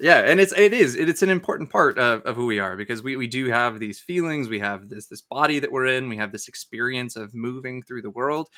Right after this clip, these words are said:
But I think that the, the narrative sense of self is really what gives us a lot of our drive, a lot of our motivation and purpose in life, right? It's how we really define where it is we came from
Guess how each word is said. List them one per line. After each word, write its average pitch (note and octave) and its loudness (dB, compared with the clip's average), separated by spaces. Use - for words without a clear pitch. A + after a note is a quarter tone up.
But - 2
I - 2
think - -4
that - -8
the, C3+ 2
the B2+ 0
narrative C3 2
sense G2+ -8
of G#2+ -14
self G2 -8
is A2+ -10
really E3 -2
what A#2 -8
gives C3+ -6
us B2 -8
a A#2 -10
lot G#2+ -4
of G2 -10
our G2+ -12
drive, G#2 -6
a A#2 -16
lot A2 -6
of G#2+ -8
our G#2+ 0
motivation A2 -8
and G#2 -10
purpose C3+ -6
in G2+ -10
life, F#2+ -20
right? A2 -6
It's A2+ -4
how D3+ 6
we D3 2
really C#3 0
define A2+ 0
where D#3 6
it D#3 4
is B2+ 0
we A2+ -6
came F3+ -6
from A#2+ 2